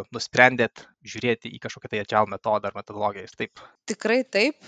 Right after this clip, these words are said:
Speaker 2: Ir tai buvo vienas iš tokių kertinių dalykų, kurie lėmė mūsų sprendimą, kad pasirinktas Agile'as, ne, pavyzdžiui, koks Waterfall'as ar ten kitokios metodologijos, ar ne, kad ir, ir su vertybėm labai stipriai sutapo
Speaker 1: Mm.
Speaker 2: mums patiems.
Speaker 1: Supratau.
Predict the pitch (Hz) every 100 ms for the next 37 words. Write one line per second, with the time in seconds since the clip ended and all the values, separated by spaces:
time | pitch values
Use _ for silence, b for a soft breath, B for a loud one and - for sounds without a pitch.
0 | - 202 185 185 196 190 196 185 180 180
1 | - - 180 196 - 170 - 117 175 170
2 | 165 240 - 226 - 202 185 175 175 170
3 | 165 _ _ - 180 185 180 165 170 175
4 | - 165 165 - 175 165 170 180 165 -
5 | 160 - - 170 - 180 175 - 160 156
6 | - - - B B B - 175 175 175
7 | 208 190 175 - 175 165 170 170 170 170
8 | 165 170 165 - 175 165 165 - 175 180
9 | 180 170 - - 160 165 165 160 156 160
10 | 165 170 160 - 165 - 160 - 165 160
11 | 156 147 147 - 151 165 175 160 156 160
12 | 156 _ b b b b - - 180 180
13 | 196 175 160 151 165 165 - - 165 -
14 | - 151 123 127 156 160 - - - 143
15 | 156 - - 120 110 -